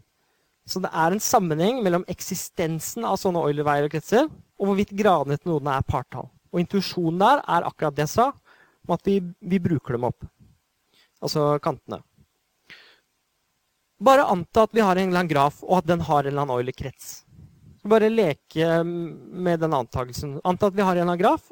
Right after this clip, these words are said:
og så antar vi at den faktisk har en krets. En Euler, eh, krets. Eh, det betyr en, eh, en vandring som begynner og slutter i samme node, og som dekker hele greia. Eh,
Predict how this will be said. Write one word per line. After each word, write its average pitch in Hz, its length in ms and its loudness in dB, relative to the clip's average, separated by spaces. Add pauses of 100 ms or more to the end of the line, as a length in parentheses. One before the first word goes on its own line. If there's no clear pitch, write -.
(160)
og 190 120 2
så 240 80 2
antar 180 240 2
vi 180 80 2
at 170 80 -2
den 180 120 -4 (160)
faktisk - 560 -4
har 143 120 -2
en 151 100 -2
krets. - 420 -6 (400)
En 156 120 -2
Euler, 139 400 0 (160)
eh, 139 320 -2
krets. - 380 -8 (720)
Eh, 160 540 2 (460)
det 175 200 0
betyr 220 460 -2
en, 190 360 0
eh, 185 600 2
en 190 80 0
vandring 208 480 2 (260)
som 208 200 -4
begynner 175 200 4
og 160 80 -2
slutter 160 260 -4
i 165 60 0
samme 160 200 -4
node, 160 200 2
og 294 280 -2
som 202 180 -4
dekker 180 400 -2 (420)
hele 175 320 0
greia. 180 320 2 (1900)
Eh, 185 280 2